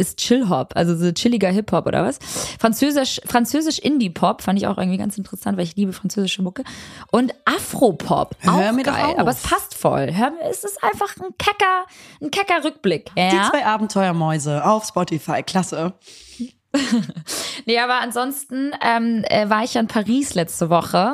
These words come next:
Speaker 1: als du dann in Berlin angekommen bist, äh, hatte ich, äh, einen spontanen Trip, äh, äh, nach Paris.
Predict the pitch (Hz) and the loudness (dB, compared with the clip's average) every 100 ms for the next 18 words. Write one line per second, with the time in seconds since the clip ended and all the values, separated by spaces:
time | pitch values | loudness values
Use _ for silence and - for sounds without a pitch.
0 | - 190 - 190 185 175 180 180 196 185 | -2 -4 -2 -2 0 0 2 2 2 2
1 | 165 175 175 180 175 196 220 - - - | 0 -2 0 -2 0 0 -2 -8 -12 -14
2 | - 208 208 214 220 254 233 220 - 208 | -2 0 2 0 0 0 0 0 0 2
3 | 214 - 214 - 214 208 226 226 233 - | 0 0 -2 0 0 2 0 2 0 -2
4 | - - 247 240 - 196 190 190 185 185 | -6 0 0 0 0 2 4 2 0 0
5 | 170 - - - - 180 180 175 170 190 | -2 -4 -6 -4 0 2 2 2 0 -2
6 | 185 247 277 208 - | 0 0 2 0 -6